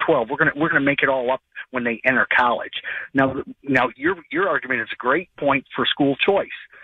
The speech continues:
because if these kids, even though they come from a poor background or maybe not a family that's supporting education, if they had school choice, I E, as one example, uh, they, they wouldn't,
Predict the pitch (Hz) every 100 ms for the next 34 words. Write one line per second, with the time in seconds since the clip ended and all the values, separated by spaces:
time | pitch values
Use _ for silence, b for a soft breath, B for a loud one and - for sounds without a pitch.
0 | B B 156 156 151 - 160 - - 190
1 | 160 139 - - B B 180 180 175 165
2 | 151 170 160 151 139 123 - - 151 156
3 | - 139 151 147 147 151 120 107 104 101
4 | 104 117 139 135 135 139 117 - 135 147
5 | 123 107 - - - 139 139 135 135 -
6 | 147 147 185 180 B B 160 - 214 202
7 | 185 - 196 175 - 175 156 - 143 123
8 | 117 117 113 120 135 113 113 156 180 127
9 | 135 - B B B - 147 143 - _
10 | _ _ - 196 196 - 185 185 196 190